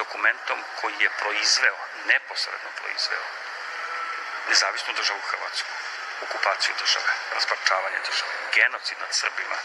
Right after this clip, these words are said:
na teritoriji Nezavisne Države Hrvatske, brojne zločine i zločine protiv čovečnosti nad pripadnicima našeg naroda. Ali sa druge strane, dokument koji je proizveo ili isprovocirao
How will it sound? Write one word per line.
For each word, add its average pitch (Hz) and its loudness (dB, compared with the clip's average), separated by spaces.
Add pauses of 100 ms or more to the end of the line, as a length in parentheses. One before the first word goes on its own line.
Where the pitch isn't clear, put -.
(560)
na 107 4
teritoriji 101 0
Nezavisne - 2
Države - 2 (100)
Hrvatske, - 0 (580)
brojne 127 2
zločine 117 0
i 110 2
zločine 117 0
protiv 110 -8
čovečnosti 117 -2
nad - -8
pripadnicima 101 0 (100)
našeg - 2 (100)
naroda. - -4 (200)
Ali - 0
sa - 4
druge 147 0
strane, 117 -2
dokument - 0 (140)
koji - 2
je - 4 (920)
proizveo 107 4 (180)
ili - -6 (540)
isprovocirao 110 2